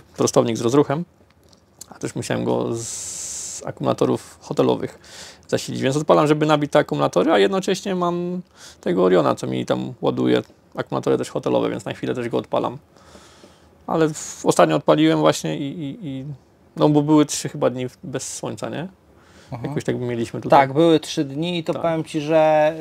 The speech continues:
Speaker 2: y, no ja tak przez pierwsze dwa dni to jeszcze leciałem normalnie i pompa chodziła, ale już później kolejny dzień, no to już poli-, już z-, jak gdyby nie chciałem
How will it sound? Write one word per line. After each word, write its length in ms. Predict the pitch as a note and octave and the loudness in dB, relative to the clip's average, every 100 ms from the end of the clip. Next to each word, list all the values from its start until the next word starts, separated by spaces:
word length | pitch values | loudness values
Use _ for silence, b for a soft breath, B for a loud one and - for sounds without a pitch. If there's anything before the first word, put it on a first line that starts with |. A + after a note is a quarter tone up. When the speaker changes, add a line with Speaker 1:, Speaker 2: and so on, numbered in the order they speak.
| D3+ D3+ | -4 -4
Speaker 2:
y, 20 | |
no 200 | D3+ D#3 | -4 -2
ja 100 | D#3+ | -2
tak 140 | D#3+ D3 | -4 -8
przez 180 | - - | -14 -6
pierwsze 300 | D#3+ - D3+ | -6 -4 -2
dwa 180 | D3 | 0
dni 180 | C#3+ D3+ | 0 -4
to 80 | D#3+ | -4
jeszcze 200 | D3+ D#3 | -4 -2
leciałem 460 | D3+ D3 D3+ D3 C#3+ | -2 0 0 0 -2
normalnie 440 | C#3+ D3 D3 D3+ | -2 -4 -4 -6
i 60 | C#3+ | -6
pompa 320 | D3+ C#3+ C3+ | -6 -6 -6
chodziła, 520 | - C3+ C#3+ D#3+ F#3 b b b b | -8 -4 0 0 0 b b b b
ale 160 | C#3 D3 | 0 0
już 120 | C#3+ | 0
później 460 | - D3+ D#3 D3+ C#3 | 0 0 0 -2 0
kolejny 380 | - D3+ D3+ D3 | 2 4 2 0
dzień, 200 | C#3 D3 | -2 -2
no 180 | D3 C#3 | -2 -4
to 180 | - D3 | -2 0
już 460 | C#3+ C#3 C3 - - _ | 0 -2 -6 -14 -20 _
poli-, 580 | C#3+ C3+ C3 C3+ C3+ C3+ - - - | -2 -2 -2 -6 -8 -10 -12 -10 -4
już 260 | C3+ B2+ | -4 -4
z-, 360 | B2+ - C3+ C3+ | -6 -8 -6 -4
jak 120 | C3+ | -2
gdyby 300 | C#3+ C#3 D3+ | -2 0 0
nie 200 | E3 F3+ | 2 2
chciałem 680 | F3 - G#3 G3 G3 F#3+ | 2 6 8 10 8 4